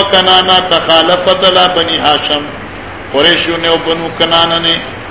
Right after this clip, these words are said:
تخالفت ایک دوسروں کو قسمی دی تھی، معاہدہ کیا تھا، علی بنی ہاشم و بنی عبد المطلب او بنی المطلب، یہ بنی المطلب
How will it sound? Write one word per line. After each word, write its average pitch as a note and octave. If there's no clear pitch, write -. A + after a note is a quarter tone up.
تخالفت G3+
ایک G3
دوسروں F#3
کو F#3
قسمی D3+
دی D3
تھی، D3+
معاہدہ D3
کیا D3
تھا، D3+
علی F#3
بنی G3+
ہاشم G3
و G3
بنی G3+
عبد F#3
المطلب G3
او A#3
بنی A3
المطلب، G3+
یہ D3+
بنی F#3+
المطلب G3